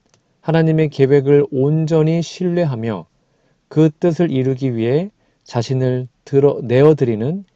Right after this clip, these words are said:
깊은 헌신을 보여줍니다. 예수님은 아버지의 뜻을 이루기 위해 모든 고난과 희생을 기꺼이 감당하셨으며 그분의 영광은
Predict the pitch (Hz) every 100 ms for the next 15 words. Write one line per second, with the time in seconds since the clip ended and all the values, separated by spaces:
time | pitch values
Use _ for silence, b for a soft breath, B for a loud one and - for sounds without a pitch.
0 | _ _ _ - 139 - - 156 151 151
1 | 151 151 151 143 113 107 98 95 90 -
2 | _ _ _ _ _ b b b b b
3 | - 139 165 165 165 - 123 147 151 156
4 | 156 196 190 185 135 131 123 123 120 113
5 | 117 196 _ _ _ _ - 123 135 147
6 | 143 139 127 127 127 131 - 156 170 156
7 | 175 214 - - 139 131 - 147 147 -
8 | - 117 123 123 139 139 139 131 151 117
9 | 120 175 _ _ _ _ _ _ 151 151
10 | 165 120 107 120 135 92